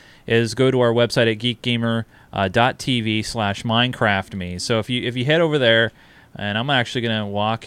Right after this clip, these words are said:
everybody through it. So if you go to geekgamer dot T V slash Minecraft Me, on the right-hand side of the page there, you're gonna see it says "Contact and Follow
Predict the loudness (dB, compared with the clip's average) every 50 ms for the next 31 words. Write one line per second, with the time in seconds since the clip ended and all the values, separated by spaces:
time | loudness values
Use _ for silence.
0 | -16 -14 -10 -6 -6 -4 -2 -2 -4 -4 -4 -4 -4 -4 -4 -2 0 0 0 0
1 | 0 0 0 0 0 0 -2 -2 -2 -2 -4 -4 -4 -2 0 0 -2 -2 -2 -6
2 | -6 -6 -4 -4 -4 -4 -4 -2 -2 -2 -2 -2 -2 -2 0 0 -2 -2 -6 -6
3 | -6 -4 -4 -6 -8 -12 -16 _ -20 -20 -20 -20 -20 -20 -20 -10 -6 -2 -2 0
4 | 2 2 4 4 4 2 2 0 0 0 2 2 2 0 -2 -4 -2 0 0 0
5 | 0 -2 -4 -4 -4 -4 -2 -2 -4 -4 -4 -4 -4 -2 -2 -2 -2 -2 -4 -6
6 | -8 -6 -4 -4 -2 -2 -2 -2 -2 -2 0 0 0 0 -2 -4 -8 -10 -10 -10
7 | -6 -2 2 2 4 4 4 4 2 0 -2